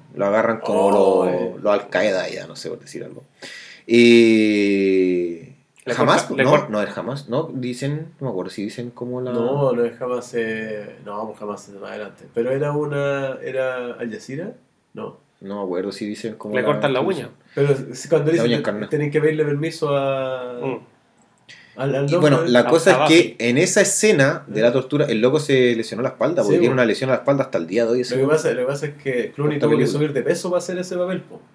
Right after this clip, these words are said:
Speaker 3: Veinte kilitos.
Speaker 1: Mm.
Speaker 3: ¿Qué? Una pandemia.
Speaker 2: Claro.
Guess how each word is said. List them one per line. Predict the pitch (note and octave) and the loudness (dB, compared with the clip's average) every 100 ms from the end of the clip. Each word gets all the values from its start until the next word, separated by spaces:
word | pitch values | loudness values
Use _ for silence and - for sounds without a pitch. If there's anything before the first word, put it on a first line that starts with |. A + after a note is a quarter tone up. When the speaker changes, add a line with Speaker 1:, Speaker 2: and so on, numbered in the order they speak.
| _ _ _ - | _ _ _ -6
Speaker 3:
Veinte | C3+ C#3+ D3 | -6 -4 -6
kilitos. | D3 D3 A#2+ | -6 -8 -6
Speaker 1:
Mm. | C#3 F3 G3 G#3+ A3 | -4 -4 -4 -2 -2
Speaker 3:
¿Qué? | A3+ A3+ G#3 C#3+ - - - | 0 0 -2 -4 -10 -12 -2
Una | C#3+ | 0
pandemia. | C3+ C#3+ D3+ C3 C#3 _ _ _ _ _ _ | 2 0 -4 -6 -10 _ _ _ _ _ _
Speaker 2:
Claro. | C3+ G2 | -4 -4